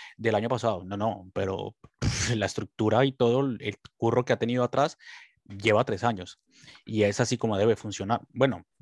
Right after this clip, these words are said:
<laughs> en mi, en mi lógica de cabeza, ¿vale?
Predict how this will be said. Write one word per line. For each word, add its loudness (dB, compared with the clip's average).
<laughs> -6
en -8
mi, -8
en -4
mi -2
lógica 0
de -6
cabeza, 0
¿vale? 0